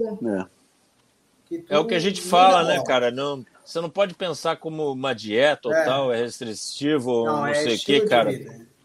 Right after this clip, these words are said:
Speaker 3: É o que o André fala, já falou tudo. "Ah, é difícil, pô, só vai comer ovo, só vai comer carne, só vai."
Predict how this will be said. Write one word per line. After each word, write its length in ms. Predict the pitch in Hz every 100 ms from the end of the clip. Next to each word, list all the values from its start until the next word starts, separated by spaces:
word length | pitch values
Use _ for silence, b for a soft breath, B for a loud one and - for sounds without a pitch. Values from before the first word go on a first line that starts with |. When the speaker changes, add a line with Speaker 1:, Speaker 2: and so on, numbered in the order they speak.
| _ _ _ b b b -
Speaker 3:
É 120 | 120
o 80 | 147
que 200 | 170 180
o 120 | 180
André 240 | 175 185
fala, 420 | 180 185 196 190
já 100 | 160 175
falou 280 | 185 175
tudo. 240 | 185 185 190
"Ah, 200 | 208 214
é 20 |
difícil, 500 | 180 165 196 196 -
pô, 160 | - 208
só 160 | - 180
vai 120 | 196
comer 220 | 190 165
ovo, 240 | 175 208 151
só 100 | 175
vai 140 | 180
comer 220 | 175 170 143
carne, 320 | 175 196 170
só 140 | -
vai." 220 | 160 185